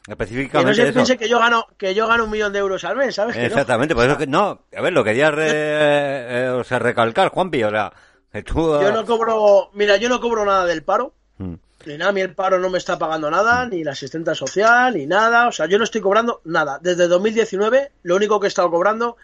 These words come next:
Speaker 2: ha sido porque, bueno, he estado trabajando, pues, por ejemplo, salgo en La que se avecina, no sé si tú la ves,
Speaker 1: Eso
Speaker 2: la
Speaker 1: vamos
Speaker 2: serie.
Speaker 1: a llegar, eso vamos a llegar luego.
Speaker 2: Bueno, pues,
Speaker 1: <laughs>
Speaker 2: eh,
Speaker 1: La veo.
Speaker 2: salgo en la, he estado haciendo
Speaker 1: Bueno,
Speaker 2: extras,
Speaker 1: a ver, tira,
Speaker 2: figuraciones,
Speaker 1: hola, qué chorra,
Speaker 2: partes
Speaker 1: tío.
Speaker 2: y tal, y bueno,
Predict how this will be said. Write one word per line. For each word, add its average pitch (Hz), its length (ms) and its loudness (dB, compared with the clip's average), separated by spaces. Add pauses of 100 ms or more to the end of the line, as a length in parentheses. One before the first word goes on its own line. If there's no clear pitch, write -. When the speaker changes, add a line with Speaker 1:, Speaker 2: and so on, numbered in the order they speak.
(460)
Speaker 2:
ha 185 120 -2
sido 208 240 0
porque, 180 180 0
bueno, 190 180 2
he 165 40 -2
estado 180 160 -4
trabajando, 175 480 0
pues, 156 140 -2
por - 140 -6
ejemplo, 165 280 -8
salgo 175 300 2
en 170 60 2
La 160 120 0
que 156 100 -6
se 165 80 -6
avecina, 214 480 -4
no 208 100 -4
sé 160 140 -8
si 143 380 -6
tú 156 100 -2
la 143 100 2
ves, 151 320 0
Speaker 1:
Eso 95 300 -4
Speaker 2:
la 113 60 2
Speaker 1:
vamos 113 60 0
Speaker 2:
serie. 160 220 4
Speaker 1:
a 120 40 0
llegar, 123 220 0
eso 131 180 2
vamos 117 200 4
a 120 60 6
llegar 117 220 6
luego. 87 400 2 (480)
Speaker 2:
Bueno, 147 240 4
pues, - 160 -4
Speaker 1:
<laughs> - 0 -
Speaker 2:
eh, 151 160 0
Speaker 1:
La 147 220 2
veo. 101 180 0
Speaker 2:
salgo 180 260 4
en 185 60 4
la, 175 280 0
he 170 60 -2
estado 190 180 0
haciendo 185 280 0
Speaker 1:
Bueno, 170 320 2
Speaker 2:
extras, 127 420 4
Speaker 1:
a 98 60 2
ver, 107 160 2 (180)
tira, 110 260 -2
Speaker 2:
figuraciones, 110 60 -2
Speaker 1:
hola, 202 180 -2
qué 196 60 -6
chorra, 262 240 0
Speaker 2:
partes 170 220 -6
Speaker 1:
tío. 185 60 -16
Speaker 2:
y - 40 -20
tal, 214 240 0
y 208 60 -14
bueno, 180 240 -6